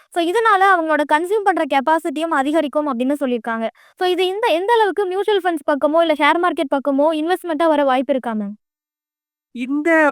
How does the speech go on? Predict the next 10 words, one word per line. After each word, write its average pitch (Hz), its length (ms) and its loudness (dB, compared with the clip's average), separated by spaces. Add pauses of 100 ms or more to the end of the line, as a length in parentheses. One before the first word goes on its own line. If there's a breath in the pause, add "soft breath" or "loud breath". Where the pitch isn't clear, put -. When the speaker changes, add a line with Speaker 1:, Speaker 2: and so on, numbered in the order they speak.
(180)
Speaker 2:
வருமான 294 600 2
வரி 240 320 -2
விலக்கு 262 640 -4 (220)
அப்படிங்கிற 254 420 -4
இந்த 220 160 0
பன்னெண்டு 220 340 -4
லட்சம் 220 220 -2
ரூபாய் 254 200 0
வரைக்கும் 240 320 -2
வரும்போது, 214 600 -2